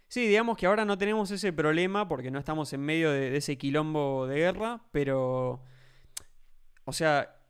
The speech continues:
y después lo que pasó en, en ese contexto, o sea, bueno, primero eso, se empezó a, a, a, a esparcir mucho la cepa más fuerte, lo cual no era deseable.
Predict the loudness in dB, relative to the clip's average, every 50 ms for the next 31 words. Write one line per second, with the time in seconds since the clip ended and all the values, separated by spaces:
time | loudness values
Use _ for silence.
0 | _ -6 -2 0 0 2 2 2 2 4 4 4 4 2 2 2 2 2 2 2
1 | 2 0 -2 -2 -2 -2 -2 -2 -2 -2 -2 -2 -2 -2 -2 -2 -4 -4 -4 -4
2 | -4 -2 0 0 0 0 0 0 -2 -2 -4 -4 -2 0 2 2 2 2 0 -2
3 | -4 -6 -4 -4 -4 -4 -4 -2 0 2 4 6 6 4 4 2 -2 -2 -2 -2
4 | -4 -4 -6 -6 -8 -6 -8 -8 -6 -6 -6 -8 -8 -10 -12 -10 -8 -8 -6 -4
5 | -2 -2 0 0 0 0 0 2 2 2 2 0 -2 -2 0 0 0 0 0 -2
6 | -4 -4 0 2 4 4 4 4 0 -4 -6 -8 -6 -6 -6 -2 -2 0 0 0
7 | 0 2 2 2 2 2 0 2 2 2 2 0 -2